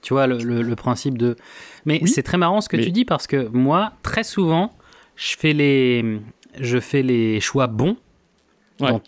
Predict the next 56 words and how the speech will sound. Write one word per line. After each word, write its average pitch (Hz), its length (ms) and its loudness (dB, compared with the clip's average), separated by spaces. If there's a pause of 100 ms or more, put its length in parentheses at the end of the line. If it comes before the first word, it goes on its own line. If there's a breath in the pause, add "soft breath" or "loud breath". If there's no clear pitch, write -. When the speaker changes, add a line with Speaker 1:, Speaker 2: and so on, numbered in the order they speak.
(180)
Speaker 1:
beaucoup, 190 280 0
beaucoup, 185 240 0
beaucoup 156 280 0
de 123 40 -4
jeux. 190 220 0 (520 loud breath)
Mais 147 360 2 (100)
je 135 160 2
ne 156 120 2
sais 156 200 0
pas 170 220 0
si 165 160 -6
c'est 170 140 -2
parce 139 280 -2
que 143 220 2
je 123 100 0
veux 117 120 2
juste, 143 580 -2
éthiquement 131 480 -2
parlant, 131 500 0
me 117 140 2
sentir 107 400 -4
bien 120 260 0
vis-à-vis 110 260 -2
de 107 40 0
moi-même, 107 280 2
vis-à-vis 104 200 0
de 101 60 -2
ma 101 100 -2
morale, 131 340 0 (300 loud breath)
ou 135 60 0
si 180 180 0
c'est 202 140 -2
parce 143 260 -4
que 160 100 -2
j'ai 131 140 0
plutôt 165 260 -4
l'impression 175 520 0
qu'on - 140 -4
va 123 120 2
réussir 123 340 0
à 135 80 2
débloquer 127 500 0
plus 165 320 0
de 151 120 0
bonus 147 680 -2
et 139 120 0
plus 170 260 0
d'avancement 143 480 0
dans 143 140 0
les 127 100 2
quêtes 156 300 -2
en 135 100 0
étant 123 220 0
bon 120 120 0
Speaker 2:
Eh - 40 0
ben, 147 140 0